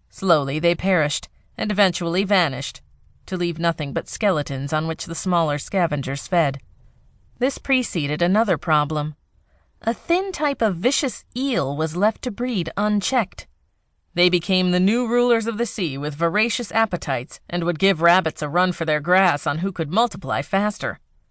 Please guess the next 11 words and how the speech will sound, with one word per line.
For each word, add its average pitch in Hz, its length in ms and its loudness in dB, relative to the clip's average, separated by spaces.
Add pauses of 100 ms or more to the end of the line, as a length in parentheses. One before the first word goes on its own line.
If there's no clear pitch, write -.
(440)
They 202 240 2
ate 220 280 -2 (100)
everything 156 540 0
in 156 160 -4
sight, 214 420 -4 (220)
except - 440 -2
for 151 200 -6
the 147 160 -8
acrid 156 400 -2
lake 202 260 0
slugs - 540 -6